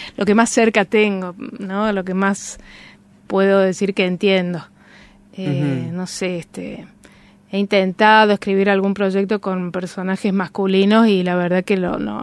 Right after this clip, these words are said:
Speaker 1: no, no, no me salió, y encima era un proyecto de época, entonces, este, eran mucha, mucha distancia.
Speaker 2: Ujú.
Speaker 1: Este,
Speaker 2: Muchas dificultades también
Speaker 1: eh, muchas
Speaker 2: para
Speaker 1: dificultades, sí.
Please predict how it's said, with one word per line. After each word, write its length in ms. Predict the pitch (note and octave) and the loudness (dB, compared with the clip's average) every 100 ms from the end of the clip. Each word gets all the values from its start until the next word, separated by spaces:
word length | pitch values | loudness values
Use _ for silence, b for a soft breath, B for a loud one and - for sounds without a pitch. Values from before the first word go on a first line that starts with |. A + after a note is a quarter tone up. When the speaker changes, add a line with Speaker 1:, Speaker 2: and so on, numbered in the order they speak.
| - | -8
Speaker 1:
no, 260 | G3 G3 | -8 -8
no, 220 | A3 G3+ G#3 | -6 -4 -2
no 120 | G#3+ | 2
me 120 | A#3+ | 2
salió, 680 | - A3 G#3 G3+ G3 G3 G3 | 2 2 4 4 4 4 2
y 80 | F#3 | 0
encima 440 | F3 G3 F#3+ F3+ | -4 -8 -8 -6
era 200 | F3+ F3+ | -6 -6
un 300 | F3+ F3 F3 | -6 -8 -10
proyecto 480 | - F3+ F3+ F#3 G3 | -10 -8 -6 -6 -4
de 260 | F#3 F#3 G#3 | -2 4 4
época, 400 | G3 G3+ F#3+ F#3+ | 4 -2 -2 -2
entonces, 680 | F3+ F#3+ F#3 F#3+ E3+ - - | -2 -4 -6 -8 -10 -14 -18
este, 300 | - - G3+ | -18 -10 -2
eran 380 | G3+ G#3 G3 F#3 B B B B B _ | 0 2 0 -4 B B B B B _
mucha, 600 | - F#3+ F#3+ G3+ G3 F#3+ F3+ | -4 -4 0 2 2 0 0
mucha 260 | G#3 A3+ | -2 0
distancia. 560 | G#3 F#3+ G3+ F3+ D#3+ - - _ _ b b b - | 0 2 2 0 -2 -10 -14 _ _ b b b -6
Speaker 2:
Ujú. 200 | D3 C#3 | -2 -2
Speaker 1:
Este, 280 | C3 A2 F#2 - - _ _ _ b b b b b b _ | -4 -6 -12 -18 -20 _ _ _ b b b b b b _
Speaker 2:
Muchas 300 | C#3 C3+ D3 | -4 0 0
dificultades 800 | C3+ - C3 B2+ B2+ D#3+ D3 B2 | 0 -4 -2 -2 0 2 2 2
también 380 | C#3 B2+ C#3+ B3 | -2 -2 0 2
Speaker 1:
eh, 60 | |
muchas 140 | C4+ D#4+ | 2 0
Speaker 2:
para 100 | D4+ | 0
Speaker 1:
dificultades, 720 | B3+ A3+ G#3+ G#3 G3 F3 E3 | 0 2 4 4 2 -2 -4
sí. 220 | - - | -8 -12